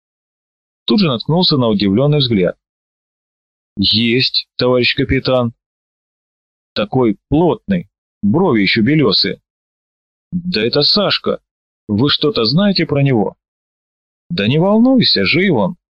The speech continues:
Воюет, как все. Правда, зануда редкостная".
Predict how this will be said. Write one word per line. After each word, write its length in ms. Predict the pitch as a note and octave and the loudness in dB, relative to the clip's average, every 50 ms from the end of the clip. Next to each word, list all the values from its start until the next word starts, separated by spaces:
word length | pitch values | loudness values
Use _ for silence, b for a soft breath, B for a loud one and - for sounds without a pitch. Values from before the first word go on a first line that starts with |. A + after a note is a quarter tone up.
| _ _ _ _ - | _ _ _ _ -6
Воюет, 560 | F#2 F2+ A2+ D#3+ G#3 A3+ B3 B3 F3 B2 - | -4 -2 0 2 2 2 2 2 2 0 -2
как 200 | - - - - | -4 -4 -4 -2
все. 380 | - - - D#3+ D#3+ C#3+ A#2+ _ _ _ _ _ _ _ _ _ _ _ | -2 0 0 0 0 -2 -4 _ _ _ _ _ _ _ _ _ _ _
Правда, 400 | - B2+ D3 F3 F3 D3 D3 B2 | -4 -2 0 0 0 0 0 0
зануда 480 | G#2 G2 G#2 C#3+ F#3+ A#3+ B3 F#3 C#3+ A2+ | 0 0 0 2 2 2 2 2 0 0
редкостная". 640 | A2 A2 G2 F2+ - F#2+ F2 - - G2 E2+ - | 0 0 -2 -2 -2 -2 -4 -2 -2 -4 -8 -8